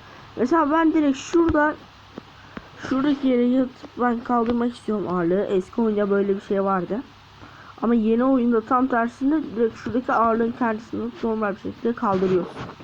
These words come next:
<clears throat> Ben belki yani o şekilde yapmak istemiyorum. Bu oyun açıkçası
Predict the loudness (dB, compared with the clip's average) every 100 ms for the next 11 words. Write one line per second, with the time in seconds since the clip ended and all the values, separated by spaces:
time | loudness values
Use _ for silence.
0 | -18 -14 -10 -10 -10 -14 -16 -14 -14 -14
1 | -14 -14 -10 -4 -4 -4 -8 -4 -2 2
2 | 2 2 2 2 2 2 0 -2 -2 0
3 | 0 0 -4 -4 -8 -6 -4 -4 0 2
4 | 4 2 2 -2 -4 -6 -2 -2